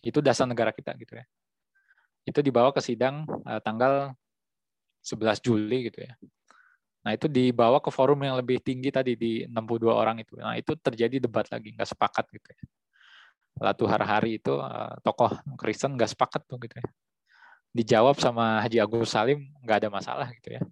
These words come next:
seperti itu gitu. Lagian syariat Islam itu hanya buat umat Islam gitu, seperti itu. Nah,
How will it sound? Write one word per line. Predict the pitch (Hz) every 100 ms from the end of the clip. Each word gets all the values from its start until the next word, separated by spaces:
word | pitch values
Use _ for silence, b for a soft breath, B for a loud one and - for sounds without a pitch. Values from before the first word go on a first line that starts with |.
| -
seperti | - - 123
itu | 131 113 107
gitu. | _ - _ _ b b b b _ _ 107
Lagian | 104 127 156 151
syariat | 127 117 -
Islam | - 120
itu | 131 160
hanya | 131 113
buat | 107 113 - _ _ -
umat | - 110
Islam | - 113 110
gitu, | 113 - -
seperti | 127 - - -
itu. | _ _ _ _ _ _ _ _ _ _ _ _ _ _ _ _ _ 120 _ _
Nah, | 117